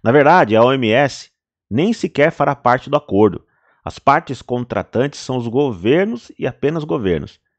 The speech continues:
Em vez de uma concessão de soberania, o acordo, na verdade, afirma que a soberania nacional e responsabilidade nacional dentro dos seus princípios fundamentais, né? É o, então ele te-, vem sendo criticado por quê?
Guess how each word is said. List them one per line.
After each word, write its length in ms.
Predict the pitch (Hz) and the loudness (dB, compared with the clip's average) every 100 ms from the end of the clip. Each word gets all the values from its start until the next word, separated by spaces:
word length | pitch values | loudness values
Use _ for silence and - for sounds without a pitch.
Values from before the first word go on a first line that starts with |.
| _ _ _ | _ _ _
Em 160 | - 120 | -2 0
vez 380 | 95 151 180 120 | 2 2 2 0
de 80 | |
uma 400 | 135 123 110 92 - | 0 0 0 -2 -6
concessão 560 | 117 117 110 - 120 | -6 -4 -6 -6 -6
de 80 | 117 | -6
soberania, 800 | 104 107 98 90 87 151 143 - - | -6 -6 -4 -2 0 2 0 -2 -6
o 140 | 113 | -2
acordo, 440 | 117 - - 170 139 | -2 -2 -4 -2 0
na 140 | 110 | -2
verdade, 400 | 95 85 120 147 | -2 0 0 0
afirma 440 | 101 - 139 139 | -6 -4 -4 -4
que 120 | 113 107 | -6 -8
a 60 | |
soberania 500 | - 127 110 107 120 | -8 -4 -2 -2 -2
nacional 500 | 160 160 151 107 110 | -4 -6 -6 -2 -2
e 40 | 107 | -2
responsabilidade 840 | 113 123 127 113 107 101 101 95 | -6 -8 -10 -8 -8 -4 -4 -4
nacional 600 | 95 - 87 87 131 - _ _ - | -8 -8 -4 -2 -2 -4 _ _ -8
dentro 400 | 92 151 151 131 | -4 -4 -4 -8
dos 140 | 117 | -8
seus 260 | - 123 - | -8 -8 -8
princípios 720 | - 113 - 160 160 143 - | -6 -6 -6 -12 -10 -12 -12
fundamentais, 840 | - 190 170 160 131 - 82 76 | -8 -4 -4 -4 -6 -6 -6 -6
né? 200 | 85 120 _ _ _ _ | -8 -10 _ _ _ _
É 120 | - 101 | -4 0
o, 220 | 107 - _ - | 0 -4 _ -6
então 180 | 107 | -2
ele 100 | 110 | -2
te-, 140 | 113 107 | -4 -8
vem 220 | 101 143 | -6 -6
sendo 220 | 156 151 | -4 -6
criticado 600 | - 127 120 - 127 135 | -6 -10 -10 -6 -4 -4
por 200 | 127 139 | -6 -10
quê? 360 | 131 107 85 - | -8 -6 -8 -10